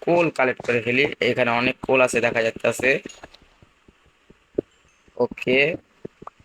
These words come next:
এখানে অনেক কোল আছে সম্ভবত। সামনে একটা ভিলেজ যদি পাওয়া যায় তাহলে আরো সুবিধা হয়। সম্ভবত এত ভালো কপাল হইব না আমার যে আমি একটা ভিলেজ পাওয়া যাবো ভাই।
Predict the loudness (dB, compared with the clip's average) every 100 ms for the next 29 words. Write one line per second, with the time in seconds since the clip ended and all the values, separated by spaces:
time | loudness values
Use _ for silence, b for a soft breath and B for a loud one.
0 | _ _ _ -2 0 0 0 0 -2 -2
1 | 0 0 0 0 0 0 2 0 0 -4
2 | _ -20 _ _ _ _ _ _ _ -20
3 | _ _ -20 -20 _ _ _ _ _ _
4 | _ _ _ -10 -4 -2 0 0 0 0
5 | 0 0 2 0 2 2 4 4 2 2
6 | 2 2 0 0 2 4 4 4 2 2
7 | 2 2 2 B B B 0 4 6 6
8 | 4 4 4 4 4 2 0 -2 -4 -6
9 | -4 -2 0 -2 -4 0 0 0 2 2
10 | 2 0 -2